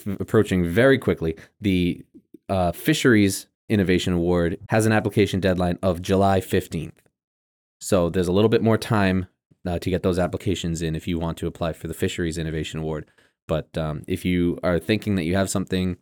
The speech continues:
that you want to send in as an application for the Aquaculture Innovation Award, you gotta get that in right away, because that deadline is June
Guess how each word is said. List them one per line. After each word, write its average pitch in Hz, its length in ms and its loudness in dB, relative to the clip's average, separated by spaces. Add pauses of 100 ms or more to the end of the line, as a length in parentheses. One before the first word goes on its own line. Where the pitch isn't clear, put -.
(120)
that 90 80 -2
you 95 100 0
want 92 260 -6
to - 120 -6
send 101 320 -2
in 110 360 0
as 98 140 -2
an 95 80 -2
application 101 480 -2
for - 160 -8
the 85 100 -4
Aquaculture 107 560 -2
Innovation 101 400 0
Award, 95 280 0 (500)
you 90 100 -2
gotta 92 160 2
get 90 160 0
that 87 160 2
in 82 100 -2
right 87 260 2
away, 82 220 2
because 78 280 -6
that 85 240 -2
deadline 80 400 -4
is 82 220 -6
June 80 340 -6